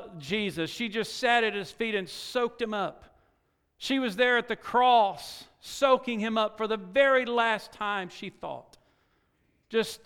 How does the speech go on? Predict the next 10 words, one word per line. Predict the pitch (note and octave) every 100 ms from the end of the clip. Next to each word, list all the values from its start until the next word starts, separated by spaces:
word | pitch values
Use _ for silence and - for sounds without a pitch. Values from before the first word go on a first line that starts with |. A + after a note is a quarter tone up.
| _ _
soaking | - - A3 G#3+ G#3 F#3+
up | E3+ -
his | E3 -
presence. | D#3+ C3+ C#3+ - _ _ _ E3
Do | A#3+
you | E4+ D#4 C#4
love | B3 A#3+ -
Christ | - F#3 E3 - E3+
like | D3 C#3+
that? | C#3+ A#2 -